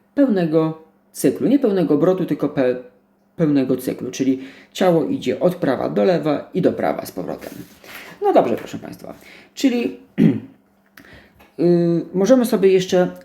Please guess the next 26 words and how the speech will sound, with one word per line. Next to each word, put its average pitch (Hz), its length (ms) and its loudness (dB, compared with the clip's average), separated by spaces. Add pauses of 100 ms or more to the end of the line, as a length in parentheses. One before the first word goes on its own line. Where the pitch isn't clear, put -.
(360)
raz 180 440 -2
zapisać 151 720 -2 (440)
nasze 151 300 0
ogólne 139 340 4
rozwiązanie, 123 580 -2
bo 254 80 2
chciałbym 226 300 0
przedstawić 208 460 -2
to 185 80 0
rozwiązanie 170 460 2
teraz 160 240 -4
w - 80 -20
troszeczkę 185 460 -4
innej 143 300 2
postaci. - 640 -12 (480)
Mamy 127 260 0
tak, - 340 -12 (540)
ogólne 147 340 4
rozwiązanie 123 540 -2
jest - 400 -14
A 127 120 -6
prim 165 560 -2
sinus - 500 -2 (500)
omega 104 440 -4
t, 190 380 -4 (480)
dodać 131 600 -2